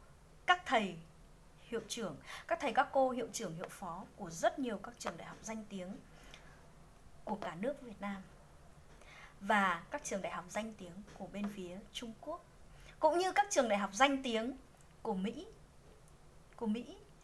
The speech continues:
Duke là trường của Mỹ rồi, đúng không các bạn? Rồi, à, của các nước khác nữa. Mình cảm thấy đây là vinh dự lớn của mình. Và trở thành, à, phiên dịch cabin, vinh dự quá lớn.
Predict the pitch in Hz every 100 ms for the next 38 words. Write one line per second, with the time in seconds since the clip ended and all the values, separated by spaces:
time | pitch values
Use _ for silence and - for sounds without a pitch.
0 | - - 240 349 359 359 359 311 269 233
1 | 220 185 226 370 359 262 262 330 - -
2 | 240 294 302 330 320 - - - - -
3 | - - - - - 247 254 233 226 226
4 | 214 202 196 - - 226 196 277 330 330
5 | - 339 330 277 277 311 - - - 262
6 | 269 262 202 185 202 214 285 247 285 240
7 | 202 285 277 294 - 190 208 269 208 185
8 | 165 - - - - - - 220 247 233
9 | 214 156 208 208 208 196 185 180 180 -
10 | - - - - - - - - 1017 -
11 | - - 302 262 - 240 233 254 240 240
12 | - - - - - - - - - -
13 | - 285 269 277 233 226 226 240 220 233